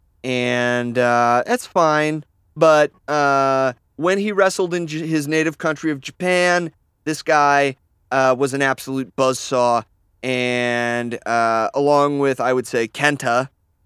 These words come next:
he was, uh, just, uh, ferocious, one of the most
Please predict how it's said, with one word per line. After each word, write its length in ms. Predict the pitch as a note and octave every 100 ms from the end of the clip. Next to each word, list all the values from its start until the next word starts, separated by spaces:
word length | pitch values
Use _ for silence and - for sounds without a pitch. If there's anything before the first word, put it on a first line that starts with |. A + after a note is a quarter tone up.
| _ -
he 460 | C3+ B2+ B2+ B2
was, 1400 | A#2 A2 A2+ A#2 B2 A#2+ A#2+ A#2 A#2 A#2 A#2 A#2 A2+ - -
uh, 280 | A2+ G#2 G#2+
just, 640 | - E3+ E3+ C3+ - - -
uh, 360 | B2 A#2 A#2 A2+
ferocious, 840 | - B2+ A#2+ A#2+ - A#2 - - _ -
one 400 | C3+ A2+ C3 C3+
of 40 | B2+
the 80 |
most 420 | B2 A#2+ - -